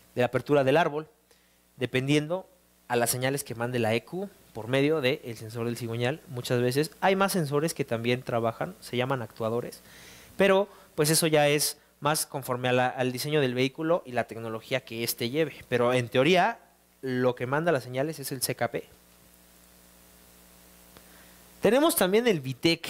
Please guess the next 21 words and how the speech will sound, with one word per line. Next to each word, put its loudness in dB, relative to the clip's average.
Muchos -2
hemos 2
visto 0
el 2
VTEC -2
como -2
el, -2
pues, -2
¿qué 2
es 4
esto, 2
no? 0
El 2
VTEC, -2
pues, -6
es 0
el, 0
este 2
es 0
el 2
de -4